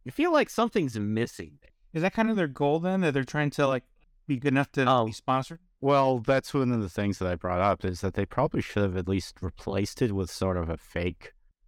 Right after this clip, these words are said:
Speaker 3: business. So it would
Speaker 1: Mm-hmm.
Speaker 3: still have, you know, the verisimilitude of what it's supposed to be representing.
Speaker 1: Where it's, like, basically like, "Oh, that, uh, those are basically the brand names that they're s-,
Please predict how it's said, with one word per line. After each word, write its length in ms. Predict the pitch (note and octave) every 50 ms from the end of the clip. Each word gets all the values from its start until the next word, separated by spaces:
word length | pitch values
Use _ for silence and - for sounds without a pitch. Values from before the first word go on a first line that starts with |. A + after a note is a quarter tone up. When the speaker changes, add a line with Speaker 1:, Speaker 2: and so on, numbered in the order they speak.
| _ -
Speaker 3:
business. 680 | G#2 G#2+ G2 F#2+ - A#2+ A#2+ B2 A#2 - - - - - _ _ _ _ _ _ _ -
So 300 | - - G2+ G2 G2 - -
it 60 | A2
would 100 | G2 F#2+
Speaker 1:
Mm-hmm. 80 | - -
Speaker 3:
still 160 | - A2+ G#2+
have, 320 | G2 F#2 G2 G2 G2 F2 - - -
you 100 | G2+ G2
know, 160 | F#2+ F2+ F2+
the 120 | E2+ - E2+
verisimilitude 840 | E2+ F#2 F#2 F2 - - F#2 F2+ F2 F2+ F#2+ - - - G2+ G2 G2
of 160 | - - -
what 140 | F2+ F2+ F2
it's 140 | F2+ - -
supposed 360 | - - F#2 F#2+ - - -
to 60 | G2+
be 220 | G2 A2 A2 A2
representing. 720 | G2+ G#2 A2 G#2+ - A#2 A2 - A#2+ A#2+ A2+ B2+ B2+ C#3 - _ _ _ _ - - - -
Speaker 1:
Where 300 | - A#2 A2 G#2 G2 G2+
it's, 260 | G#2+ G#2 G2 - -
like, 260 | A#2+ A#2 G#2+ G2+ - -
basically 500 | A2+ A2 A2 - - A2 - A#2 A2 G#2+
like, 200 | G#2 G#2 G2 - - -
"Oh, 440 | D#3+ D#3 C3+ B2 A#2+ A2+ G#2+ G#2+ _ _ _ _ _ _ _ _ -
that, 240 | C3 A#2 C3 C3+ -
uh, 140 | C3+ B2+ G#2+
those 260 | - B2+ C3 C3+ B2 C3+
are 240 | B2+ B2 A#2+ A#2 G2
basically 520 | - B2 A#2+ A2+ - - - A2+ A2 G#2+
the 100 | G2 G2
brand 320 | G2 - B2 B2+ B2 A#2 A2
names 240 | G#2+ G#2 G2 G2 -
that 120 | G2 -
they're 100 | - F#2+
s-, 140 | F2+ -